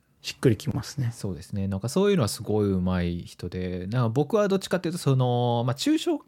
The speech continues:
Speaker 2: 的な話もしますけど、あの、まあ、
Speaker 1: はい。
Speaker 2: 具体、具体の方をこうガンガン進めていくタイプではあったりはするんで。<laughs> 今のYouTubeの進み方とかとも一緒ですけど。
Speaker 1: はい。
Speaker 2: そう、割かし進むと、進めようと思うと、なんかもう、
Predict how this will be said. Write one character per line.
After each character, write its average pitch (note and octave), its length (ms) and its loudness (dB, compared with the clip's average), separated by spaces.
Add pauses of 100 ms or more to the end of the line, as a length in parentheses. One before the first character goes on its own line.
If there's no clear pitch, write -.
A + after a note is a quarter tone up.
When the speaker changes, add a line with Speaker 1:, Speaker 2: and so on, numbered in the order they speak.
Speaker 2:
的 C4+ 200 -2
な B3 80 0
話 A#3 260 -4
も C3+ 80 0
し - 160 -2
ま B3 80 0
す - 80 -10
け F2 120 -2
ど、 D#2 260 -6 (520)
あ F#2+ 200 -2
の、 E2+ 460 -4
ま A#2+ 80 4
あ、 - 20 10
Speaker 1:
は A2 60 10
い。 - 20 6
Speaker 2:
具 F#3 140 6
体、 F3 120 0
具 D3 140 2
体 A#3 200 4
の G#3+ 120 -4
方 B2 420 2
を F#2+ 80 0
こ - 120 -4
う F#2 40 -4
ガ D3 120 6
ン F3 80 6
ガ B2 100 4
ン F#2 40 2
進 - 220 0
め A2 60 6
て A#2+ 80 0
い - 40 4
く - 200 -14
タ A2 140 0
イ G#2 40 4
プ - 80 -2
で F#2+ 80 0
は F2+ 120 -2
あ F2+ 40 -4
っ - 40 -8
た - 100 0
り F2+ 60 0
は F#2 60 -4
す - 120 0
る F#2+ 120 2
ん G#2 80 -10
で。 - 260 -10
<laughs> - 1500 -2
今 A2 200 2
の G2 60 2
YouTube G#2+ 440 4
の F#2+ 80 -2
進 A2 220 0
み G2+ 40 2
方 G2 220 0
と F2+ 80 -6
か F2+ 80 -4
と F2+ 80 -4
も F2+ 80 -4
一 F#2+ 60 -2
緒 - 160 -6
で F#2+ 80 -4
す - 80 -8
け - 100 -8
ど。 - 220 -12 (840)
Speaker 1:
は G#2+ 220 2
い。 G2 60 2
Speaker 2:
そ - 80 -10
う、 G#2+ 100 -8
割 E3+ 160 2
か A#3+ 120 0
し - 120 -2
進 - 320 -4
む G3+ 120 2
と、 F#3 360 0
進 D#3+ 300 -2
め E3 80 4
よ E3 100 4
う D3 60 2
と A2 80 2
思 F#2+ 140 2
う F2+ 40 0
と、 F2+ 100 -2
な F2+ 120 2
ん - 20 -6
か E2 120 -4
も E2+ 460 -8
う、 - 40 -20